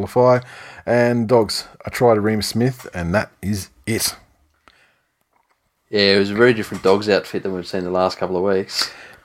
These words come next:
Speaker 1: It was, but it was, like, a very fucking stupid Dogs outfit. The thing that I noticed about this game, well, this is, you know, in my opinion, is it's, the Dragons were great in capitalising on opportunities,
Speaker 2: Yeah.
Speaker 1: you know, obviously.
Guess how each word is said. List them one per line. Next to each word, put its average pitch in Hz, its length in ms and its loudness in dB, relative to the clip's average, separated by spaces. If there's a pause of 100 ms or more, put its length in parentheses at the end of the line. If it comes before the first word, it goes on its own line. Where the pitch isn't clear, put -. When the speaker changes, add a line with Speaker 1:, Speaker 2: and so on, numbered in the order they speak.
Speaker 1:
It 180 200 0
was, 151 360 2
but 156 140 0
it 156 40 2
was, 160 220 2
like, 170 140 0
a 160 60 2
very 180 260 0
fucking 165 340 -2
stupid - 600 -2
Dogs 107 300 0
outfit. 101 400 0 (380)
The 131 100 -2
thing 202 360 2
that 175 260 2
I 139 120 0
noticed 131 440 2
about 113 260 0
this 131 200 -2
game, 110 340 2
well, 117 120 4
this 120 140 -2
is, 117 120 0
you 120 80 2
know, 110 100 4
in 113 160 2
my 120 160 2
opinion, 135 380 2
is 117 120 2
it's, 120 200 -4 (840)
the 151 60 -6
Dragons 165 720 2 (120)
were 123 220 -2
great 131 320 2
in 117 80 0
capitalising 110 580 0
on 104 60 0
opportunities, 104 720 -2
Speaker 2:
Yeah. 113 60 -2
Speaker 1:
you 107 60 2
know, 90 120 0
obviously. 98 480 -2